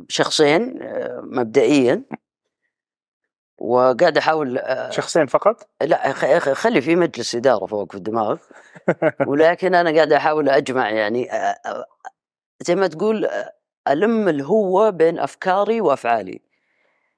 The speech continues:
Speaker 1: و-، و-، وكلامي. يعني، أبغى شوية أتحد. لكن أعتقد إنه الإنسان، آه، يعني، صعب أعرف نفسي صراحة. يعني، آه،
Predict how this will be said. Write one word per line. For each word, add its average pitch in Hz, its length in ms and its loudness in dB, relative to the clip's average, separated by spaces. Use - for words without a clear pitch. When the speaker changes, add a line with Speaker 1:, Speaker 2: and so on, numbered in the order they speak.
Speaker 1:
و-، 139 100 2
و-، 143 440 2
وكلامي. 110 520 -2
يعني، 117 380 -2
أبغى 131 200 0
شوية 147 340 4
أتحد. - 380 -6
لكن 214 280 0
أعتقد 214 500 0
إنه 202 180 -2
الإنسان، 202 680 0
آه، 104 280 -4
يعني، 95 500 -6
صعب 147 400 0
أعرف 110 360 0
نفسي 117 280 -8
صراحة. 104 480 -4
يعني، 117 480 -2
آه، 113 300 -2